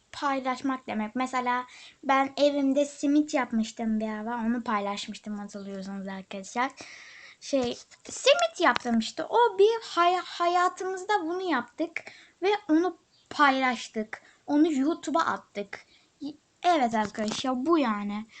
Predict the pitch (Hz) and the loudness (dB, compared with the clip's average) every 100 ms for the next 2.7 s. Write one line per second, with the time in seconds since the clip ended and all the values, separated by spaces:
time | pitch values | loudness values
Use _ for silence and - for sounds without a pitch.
0 | - 277 320 302 349 339 349 294 247 220 | -6 0 2 2 2 0 -2 0 2 2
1 | 226 - 302 302 311 320 294 285 294 302 | 0 -2 -2 2 2 0 0 0 -2 -4
2 | 277 269 269 - 214 208 220 | -2 0 -2 -4 -4 -4 -8